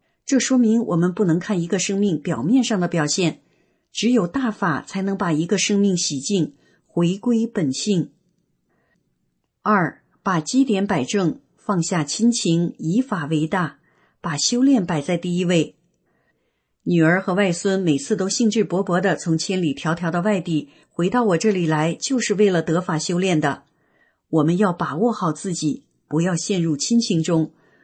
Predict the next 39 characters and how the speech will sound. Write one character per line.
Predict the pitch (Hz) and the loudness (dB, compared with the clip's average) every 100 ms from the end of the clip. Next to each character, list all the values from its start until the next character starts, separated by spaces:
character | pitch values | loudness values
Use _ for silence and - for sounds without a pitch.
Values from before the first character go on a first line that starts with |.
| _ | _
不 | - 202 | -2 0
要 | 247 | 2
被 | 220 202 | 2 0
亲 | - 240 | 0 0
情 | 240 170 185 | 0 0 0
带 | 254 185 | 0 0
动。 | 185 151 - _ _ _ _ _ | 0 -2 -4 _ _ _ _ _
如 | - 190 | -6 -4
果 | 196 180 | 2 0
整 | 185 170 | 2 0
天 | 151 185 185 | 0 -2 -2
只 | 180 | -4
想 | 175 147 | -4 -4
着 | 151 | -4
照 | 151 247 | -2 -2
顾 | 214 175 | -2 -4
他 | 175 | 0
们， | 165 147 - _ _ _ _ | 0 0 -4 _ _ _ _
给 | 185 | -2
他 | 175 214 | 0 2
们 | 196 | 0
提 | 165 175 | -2 -4
供 | 202 190 | 0 0
吃 | 180 - | 0 -2
喝 | 202 196 | -2 -2
玩 | 190 151 185 | 0 0 0
乐 | 196 | 0
的 | 175 | -2
便 | 233 233 180 | 0 0 0
利， | 160 - - | -2 -4 -12
陪 | - 143 | -8 -4
伴 | 247 202 | -2 -2
他 | 190 | -2
们， | 170 151 - _ _ _ | -2 -2 -4 _ _ _
会 | - 170 147 | -4 -2 0
适 | - 226 180 | 0 -2 -2
得 | 165 160 | -2 -2
其 | 170 - 185 | -2 -4 -4
反， | - 151 - | -4 -6 -6